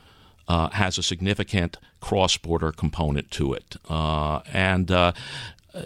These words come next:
technology companies tend to become international much earlier in their lifestyles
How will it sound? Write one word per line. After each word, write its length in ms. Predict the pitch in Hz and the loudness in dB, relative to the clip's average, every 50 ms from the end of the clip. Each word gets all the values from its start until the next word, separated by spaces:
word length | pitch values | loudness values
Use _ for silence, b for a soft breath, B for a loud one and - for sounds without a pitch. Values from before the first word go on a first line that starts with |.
| - - | -6 0
technology 600 | - 143 131 - - 131 135 - 131 120 - 117 | 2 2 2 2 2 2 2 4 2 2 0 -2
companies 760 | - - 127 117 - - 113 110 110 107 107 107 - - - _ _ _ - | -2 0 0 0 2 2 2 2 2 2 2 2 0 0 -2 _ _ _ -10
tend 420 | - - 117 110 107 101 98 87 - - - - | -4 0 4 4 6 6 4 2 0 -4 -6 -2
to 100 | - 107 | 0 2
become 580 | 90 101 - - 127 120 117 101 87 85 85 - - | 2 2 0 2 4 6 6 6 6 4 2 2 4
international 720 | - 113 - 104 92 98 98 104 101 95 - - 90 82 85 | 4 4 4 4 4 4 6 6 6 4 4 2 2 2 4
much 280 | 92 101 123 - - - | 4 4 2 2 0 0
earlier 400 | - 107 107 107 107 98 90 90 | 4 4 6 8 8 6 6 6
in 80 | 92 87 | 4 4
their 120 | 85 87 | 4 4
lifestyles 840 | 90 87 92 101 107 - - - 85 80 78 73 69 73 82 80 - | 4 4 4 4 4 2 0 0 0 0 2 2 0 0 0 -2 -4